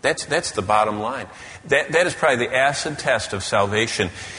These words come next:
Whether or not, in fact, I just heard Wednesday morning at our Bible study, we were sitting at the crack of dawn and, and talking, and,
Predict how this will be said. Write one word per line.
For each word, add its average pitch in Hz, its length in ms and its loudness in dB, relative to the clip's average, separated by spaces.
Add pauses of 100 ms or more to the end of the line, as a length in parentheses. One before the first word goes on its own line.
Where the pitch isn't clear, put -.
(140)
Whether 160 340 4
or 156 120 4
not, 127 180 0
in 117 60 -8
fact, 127 240 0
I 123 100 2
just 139 220 -2
heard 120 200 4
Wednesday 117 300 0
morning 127 280 2
at 101 100 0
our 92 100 4
Bible 117 300 4
study, 131 280 2
we 104 160 2
were 92 240 2
sitting 120 460 0 (380)
at 104 140 0
the - 60 -6
crack 123 300 2
of 107 140 -2
dawn 123 340 4
and, 95 200 -2
and 98 220 -2
talking, 127 520 2
and, 95 80 -2